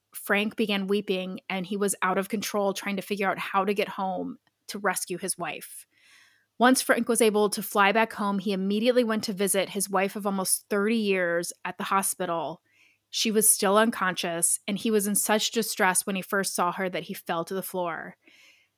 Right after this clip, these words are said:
Nancy and Frank had actually met at church in San Marcos, Texas. They had both sang in the church choir. Frank had been married before when he was in college, and Nancy had actually been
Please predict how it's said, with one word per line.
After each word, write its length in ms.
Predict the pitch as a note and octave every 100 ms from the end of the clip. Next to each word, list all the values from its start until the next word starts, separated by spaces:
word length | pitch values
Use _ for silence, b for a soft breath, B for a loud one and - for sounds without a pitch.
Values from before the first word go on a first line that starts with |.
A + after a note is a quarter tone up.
| _
Nancy 260 | A3 B3+ D#4
and 100 | D4+
Frank 200 | C4 A3
had 100 | G#3
actually 300 | G3 - G3+
met 580 | G3+ G3 F#3+ - - - -
at 160 | F#3
church 600 | - - C#4 F#3+ G3 -
in 180 | - G3
San 260 | - G3 F#3+
Marcos, 460 | F#3 F#3+ F#3+ F#3
Texas. 600 | - G3+ - F3 - -
They 100 | G3
had 100 | F#3
both 160 | F#3+ F#3
sang 280 | - F#3+ F#3+
in 120 | G#3
the 120 | G3
church 340 | - G3 F3 -
choir. 580 | B3 A#3+ A#3 A3 G#3+ - b b b -
Frank 260 | A#3 C4+ C4
had 140 | A#3
been 120 | G#3+
married 300 | G3 G3 G3+
before 500 | G3 - G#3 G3 F#3
when 140 | F3+ F3+
he 160 | G#3+
was 140 | F#3 F#3+
in 100 | F#3
college, 540 | - B3+ G#3+ F#3+ F3+
and 120 | G3 G3
Nancy 300 | G#3+ C4+ B3
had 100 | G3+
actually 360 | F#3+ - F#3
been 460 | F3 - G3 G3+